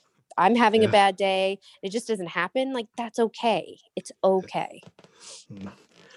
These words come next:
Speaker 2: For the li-, so let's get to know you a little bit more about you. For the listeners, well, where are you originally from?
Speaker 1: I was born in Arizona, uh, Cottonwood, Arizona, and I was brought to California with my family,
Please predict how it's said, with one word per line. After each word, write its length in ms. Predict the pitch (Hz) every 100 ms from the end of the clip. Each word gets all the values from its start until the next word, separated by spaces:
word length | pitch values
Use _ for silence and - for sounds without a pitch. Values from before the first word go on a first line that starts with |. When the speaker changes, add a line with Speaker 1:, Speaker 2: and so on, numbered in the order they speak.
| - - _ - _
Speaker 2:
For 140 | - 185
the 60 |
li-, 200 | 175 175 -
so 140 | 185
let's 120 | 190
get 120 | 233 196
to 40 |
know 80 | 170
you 100 | 135
a 20 |
little 120 | 127
bit 40 | 120
more 140 | 120
about 280 | 104 110 110
you. 80 | 107
For 100 | 131
the 100 | 123
listeners, 420 | 139 131 117 104
well, 120 | 120
where 100 | 123
are 40 | 185
you 80 |
originally 300 | 214 208 185
from? 300 | 110 135 98 - _ _ _ _ _ _ _ - - - - - _ _
Speaker 1:
I 80 | 208
was 140 | 208 -
born 360 | 208 214 220
in 200 | - 202 -
Arizona, 680 | 185 202 180 170 175 226 -
uh, 160 | 185 175
Cottonwood, 480 | - 175 - 185
Arizona, 480 | 180 170 170 170 170
and 300 | 170 160 165
I 380 | 160 160 160 160 160
was 220 | 170 -
brought 420 | - 170 170 - -
to 640 | 185 175 170 170 165 165 160
California 560 | 165 165 160 160 160 160
with 160 | 160
my 100 | 170
family, 800 | 147 311 285 202 185 180 180